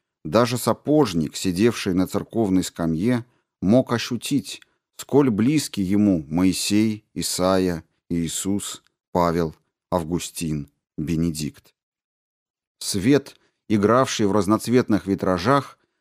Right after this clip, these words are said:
был неизменным символом Бога и его путей к людям. "Бог есть свет", писал апостол,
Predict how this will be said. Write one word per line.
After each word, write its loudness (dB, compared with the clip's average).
был 4
неизменным 6
символом 2
Бога 4
и -2
его 2
путей -2
к -16
людям. -4
"Бог 2
есть 0
свет", -2
писал 0
апостол, -4